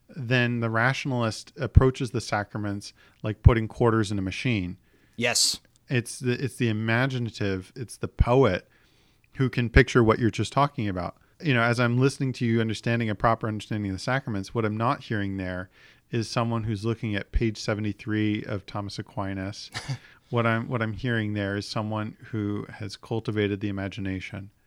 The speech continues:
Speaker 1: right? Ha-,
Speaker 2: Yeah.
Speaker 1: has undergone sensory experiences,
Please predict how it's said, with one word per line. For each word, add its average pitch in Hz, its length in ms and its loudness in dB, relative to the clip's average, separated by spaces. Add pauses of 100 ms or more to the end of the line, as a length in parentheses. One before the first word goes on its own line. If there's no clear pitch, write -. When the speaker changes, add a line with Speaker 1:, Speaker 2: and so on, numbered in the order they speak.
(180)
Speaker 1:
right? 110 180 -4 (160)
Ha-, 127 160 0
Speaker 2:
Yeah. 131 240 -2
Speaker 1:
has 117 280 0
undergone 117 720 0 (180)
sensory 113 360 -6
experiences, 123 720 0